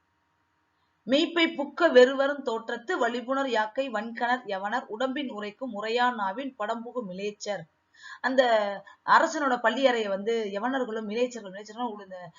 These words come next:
அஹ், ஊமையர், ஊமையர்கள் மிலேச்சர்கள் அவங்க பாதுகாத்த செய்தியை பத்தி சொல்றாங்க. "செரியிலை காயா அஞ்சனம் மலர முடியினர் கொன்றை நன்பொன் கால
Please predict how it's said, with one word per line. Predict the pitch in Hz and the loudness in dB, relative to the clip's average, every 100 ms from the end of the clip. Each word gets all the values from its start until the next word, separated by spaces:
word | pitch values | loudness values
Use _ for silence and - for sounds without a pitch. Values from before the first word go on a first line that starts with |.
| - - | -20 -6
அஹ், | 190 185 180 175 170 170 170 - _ | -4 -2 -4 -8 -10 -12 -16 -20 _
ஊமையர், | - 311 330 294 233 208 - _ _ _ _ | 4 6 8 8 6 0 -14 _ _ _ _
ஊமையர்கள் | 240 262 247 277 | 0 4 8 8
மிலேச்சர்கள் | 247 226 226 220 196 185 180 - | 6 2 0 -2 -4 -4 -8 -2
அவங்க | 220 240 | 0 4
பாதுகாத்த | 240 254 269 247 | 8 8 8 4
செய்தியை | 233 208 190 202 | 2 -6 -4 -6
பத்தி | 196 196 | -6 -10
சொல்றாங்க. | 202 180 170 165 175 170 165 _ _ _ _ _ _ _ _ _ _ _ - | -6 -6 -6 -6 -6 -6 -8 _ _ _ _ _ _ _ _ _ _ _ 6
"செரியிலை | 311 359 359 330 330 | 8 10 8 6 4
காயா | 269 247 262 269 | 6 6 8 6
அஞ்சனம் | 226 247 277 254 | 6 2 0 2
மலர | 220 220 247 | 2 2 2
முடியினர் | 262 233 254 254 247 | 0 0 -2 0 -2
கொன்றை | 247 208 208 269 | -4 -8 -2 -2
நன்பொன் | 226 220 247 - 247 | -2 -8 -8 -6 -6
கால | 247 202 196 | 0 2 4